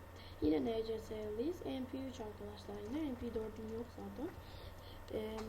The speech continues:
her videoda söylediğim gibi dördüncü, dört tane video atacak, göstereceğim demiştim. Ve bu dördüncü şarkımızdı, son şarkımızdı. Ben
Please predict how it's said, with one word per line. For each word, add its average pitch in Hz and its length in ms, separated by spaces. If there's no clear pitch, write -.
her 285 200
videoda 247 280
söylediğim 254 460
gibi 233 180
dördüncü, 233 500
dört 254 300
tane 208 220
video 277 340
atacak, 240 240
göstereceğim 233 580
demiştim. 226 400
Ve 294 240
bu 247 120
dördüncü 262 680
şarkımızdı, 220 680
son 254 220
şarkımızdı. 202 580
Ben 277 180